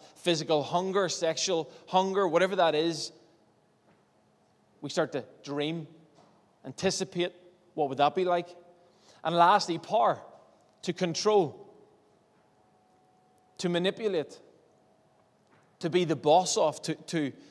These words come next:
and once that becomes, when you go over that line, that threshold of controlling people, that's when things get really toxic, 'cause that was never our call.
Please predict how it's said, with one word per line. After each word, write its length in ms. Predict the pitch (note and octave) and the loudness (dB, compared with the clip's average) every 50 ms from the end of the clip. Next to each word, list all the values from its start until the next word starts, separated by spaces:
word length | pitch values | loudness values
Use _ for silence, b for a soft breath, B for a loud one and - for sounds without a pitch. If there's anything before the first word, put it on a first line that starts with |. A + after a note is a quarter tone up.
| B B B B _ _ _ _ _ _ _ _ _ _ _ _ _ _ _ _ _ _ _ - - E3 - | B B B B _ _ _ _ _ _ _ _ _ _ _ _ _ _ _ _ _ _ _ -12 -10 -8 -6
and 220 | F#3 E3+ E3+ E3+ | -4 -4 0 2
once 160 | F3 F#3+ E3+ | 2 2 4
that 260 | G#3+ G#3 F3+ - - - | 4 2 2 0 -2 -6
becomes, 500 | E3+ - - F#3 F3 F3 D#3+ - - - - _ | -6 -4 -2 -2 -2 -2 -4 -6 -10 -14 -14 _
when 140 | - F3+ E3+ | -8 -4 -2
you 60 | E3 | 0
go 120 | C#3+ F3 F3+ | 4 4 4
over 140 | E3+ E3+ D#3 | 4 4 4
that 180 | D#3 D3 C#3 | 4 4 4
line, 240 | D3 D3 D3+ D#3 D3+ | 2 2 0 0 0
that 140 | D3 C#3+ - | -2 -4 -4
threshold 460 | - D#3 D#3+ D#3+ - - E3+ D#3 C#3+ | -2 0 0 0 0 0 -2 -2 -2
of 100 | B2+ - | -4 -6
controlling 480 | - D#3 D3 - - D#3 D3 C#3 C#3+ C#3 | -6 -8 -6 -4 -2 -2 0 0 -2 -4
people, 440 | - - F3 F3+ F3+ - F#3 D#3+ D3 | -2 0 0 0 0 2 0 2 4
that's 220 | D#3 D#3 D3+ - | 4 2 2 2
when 140 | D#3+ D3+ C#3 | -2 -6 -6
things 300 | - - D3 D3 C#3 - | -4 -6 -6 -6 -6 -6
get 180 | - D3 C#3 - | -6 -6 -6 -4
really 220 | C#3 C3+ C3 B2 | -4 -4 -4 -4
toxic, 420 | - - D3+ D#3+ - - F3+ C#3+ - - _ _ _ _ _ _ _ _ _ _ _ _ _ _ _ _ _ _ _ | -4 -6 -6 -6 -6 -6 -10 -12 -12 -16 _ _ _ _ _ _ _ _ _ _ _ _ _ _ _ _ _ _ _
'cause 120 | - C#3 C#3+ | -4 2 4
that 160 | D#3+ D#3 C#3+ | 4 4 4
was 160 | D3 C#3 B2 | 2 -4 -4
never 340 | D3 D3+ D3+ D3 D3 D3 C3 | -2 -2 0 0 2 2 2
our 120 | B2+ B2+ | 2 0
call. 440 | - - F3 E3+ E3 - - - - | -2 -2 0 0 0 0 -2 -6 -20